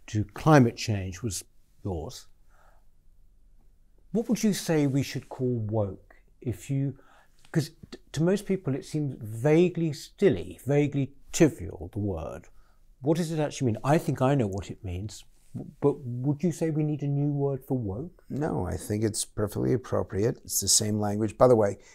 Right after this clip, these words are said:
Speaker 2: it's one of the reasons why the British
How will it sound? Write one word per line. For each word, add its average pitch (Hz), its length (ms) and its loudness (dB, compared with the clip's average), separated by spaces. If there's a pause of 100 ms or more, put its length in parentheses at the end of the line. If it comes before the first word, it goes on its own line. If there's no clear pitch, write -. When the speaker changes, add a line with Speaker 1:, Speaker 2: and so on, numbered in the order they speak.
(160)
Speaker 2:
it's - 140 -10
one 139 140 2
of 120 80 2
the 120 100 4
reasons 110 680 0
why 101 520 4 (520)
the 117 180 2
British 110 500 2